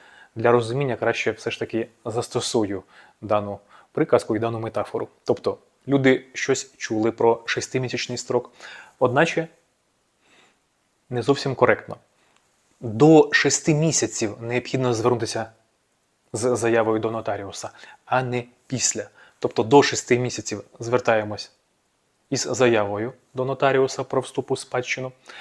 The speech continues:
а коли спливе шість місяців, то тоді тільки нотаріус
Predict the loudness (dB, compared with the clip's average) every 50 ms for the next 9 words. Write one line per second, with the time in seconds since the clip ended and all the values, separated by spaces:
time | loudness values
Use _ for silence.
0 | -18 -18 -20 -20 _ _ 4 6 8 8 8 6 2 0 4 6 8 8 8 6
1 | 4 2 6 8 8 8 10 8 8 8 6 4 -2 -2 -2 -2 -2 -4 -4 -6
2 | -4 -4 -4 -6 -6 -6 -8 -10 _ -20 -20 _ _ _ -4 -2 2 2 2 4
3 | 4 2 2 2 0 0 0 0 0 2 4 4 6 6 6 4 2 0 -6 -16